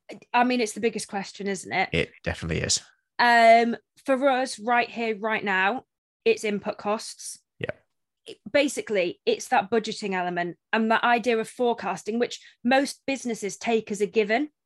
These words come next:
Speaker 1: that you can forecast and you can plan what's going to happen. And the fact that we obviously are kind of faced with some pretty monumental price rises,
Speaker 2: Mm.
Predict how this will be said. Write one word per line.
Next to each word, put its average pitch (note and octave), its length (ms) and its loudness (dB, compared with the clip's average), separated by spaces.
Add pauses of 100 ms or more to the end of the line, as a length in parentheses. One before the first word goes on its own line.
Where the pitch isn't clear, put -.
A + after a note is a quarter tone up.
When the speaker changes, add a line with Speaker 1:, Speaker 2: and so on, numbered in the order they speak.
(420)
Speaker 1:
that G#3+ 200 0
you A#3 160 -2
can G#3+ 180 -6
forecast G3+ 1000 0
and G#3 200 0
you A3 120 -4
can G#3+ 200 -8
plan G3+ 340 -2
what's F#3+ 220 -4
going G3+ 240 -2
to F#3+ 80 -10
happen. F#3+ 540 -4 (640)
And A#3+ 200 2
the G#3+ 60 -2
fact - 480 -4 (100)
that B3 200 0 (420)
we A3 380 0
obviously G3+ 760 -2 (640)
are G3+ 80 -6
kind G#3 320 -4
of - 220 -8
faced G#3 340 -8
with G3+ 220 -6 (300)
some - 260 -10
pretty - 720 -6
monumental G#3+ 640 -2
price A3+ 420 0
rises, F3 560 -4 (280)
Speaker 2:
Mm. E2 200 -8